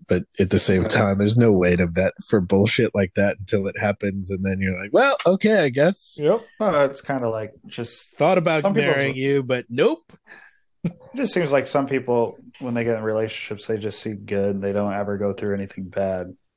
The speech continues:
Speaker 2: Maybe there was nothing bad that ever happened in the relationship, and then the worst happens,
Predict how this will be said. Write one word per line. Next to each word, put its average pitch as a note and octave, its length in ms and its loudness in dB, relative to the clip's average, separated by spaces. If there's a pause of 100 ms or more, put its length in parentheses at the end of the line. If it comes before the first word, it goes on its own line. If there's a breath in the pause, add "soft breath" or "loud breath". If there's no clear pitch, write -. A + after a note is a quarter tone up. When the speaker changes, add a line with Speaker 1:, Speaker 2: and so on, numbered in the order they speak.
Speaker 2:
Maybe A#2+ 300 -2
there A#2+ 140 4
was A2 180 -2
nothing A#2 240 -2
bad A2+ 300 0
that G#2+ 100 2
ever G#2+ 160 0
happened G#2+ 280 -4
in G#2 40 -4
the G#2+ 80 -4
relationship, G#2+ 720 -6
and F#2+ 120 -8
then G2+ 280 -4
the G2+ 80 0
worst A2+ 400 2
happens, E2+ 560 -8